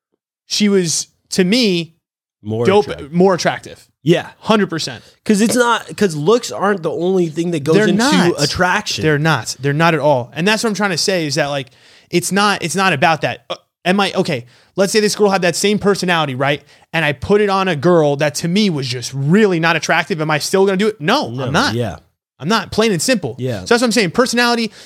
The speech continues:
Speaker 1: yes, it's, it's not, yes, it, it, it's a big deal, but is it everything? No. Physical attraction is still a really, really, really big
Speaker 2: But it's
Speaker 1: thing.
Speaker 2: also not everything.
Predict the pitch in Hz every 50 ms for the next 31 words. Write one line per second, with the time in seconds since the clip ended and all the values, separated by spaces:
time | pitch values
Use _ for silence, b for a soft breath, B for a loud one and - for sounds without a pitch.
0 | B B B 170 247 233 185 - - - 190 185 - - - 170 160 - - 190
1 | 190 196 196 175 - 180 202 220 202 - 208 190 - 170 160 156 160 - 170 143
2 | 120 - 208 175 127 - 165 180 214 226 220 B B B B B B - 208 208
3 | 175 196 - - 160 175 185 240 220 277 285 208 196 262 240 151 - - - -
4 | - - - 269 254 311 294 285 262 - - - 240 254 247 - 233 190 - 190
5 | 180 - - - - - 277 294 220 143 120 - _ _ _ _ _ _ - 151
6 | 160 151 143 139 151 185 233 262 262 233 226 190 185 214 214 208 190 170 190 190
7 | 180 170 143 165 151 147 147 139 143 151 143 151 160 - 165 147 135 127 120 120
8 | 113 107 101 98 98 98 - 98 85 76 87